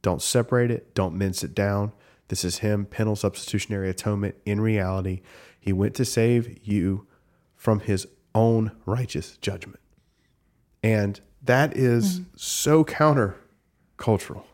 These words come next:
Speaker 1: right? Our culture is, if something wrongs you, you either cancel it or you wrong it back. Jesus says, "You wrong me, I'm making a way for you to live in righteousness." Who does that?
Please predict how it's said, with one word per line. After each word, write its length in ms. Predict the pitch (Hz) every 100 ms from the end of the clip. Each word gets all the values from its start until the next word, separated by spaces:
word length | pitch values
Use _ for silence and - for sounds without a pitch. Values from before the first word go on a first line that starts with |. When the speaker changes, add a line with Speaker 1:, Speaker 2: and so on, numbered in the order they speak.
| _ _
Speaker 1:
right? 260 | - 117 120 - _ _ _ _ -
Our 120 | 117
culture 420 | - 135 131 120
is, 300 | 107 98 - _ _ -
if 120 | 98
something 320 | - 135 139
wrongs 380 | 127 127 127 117
you, 360 | 127 139 151 - _
you 160 | 104
either 160 | 107 95
cancel 440 | - 139 135 139
it 100 | 135 -
or 80 | 101
you 120 | 104
wrong 260 | 110 113
it 100 | 113
back. 400 | 101 113 113 - - 139
Jesus 340 | 101 113 120 113
says, 320 | 113 104 -
"You 120 | 110
wrong 260 | 113 117 123
me, 320 | 131 135 135 _ _ _ _ _ _ _ _ _ -
I'm 80 | 98
making 240 | 101 101
a 40 | 98
way 180 | 101 98
for 160 | -
you 140 | 95 98
to 100 | 95
live 200 | 92 95
in 80 | 87
righteousness." 760 | 85 120 - - - 208 - _ -
Who 80 | - -
does 220 | - -
that? 240 | - -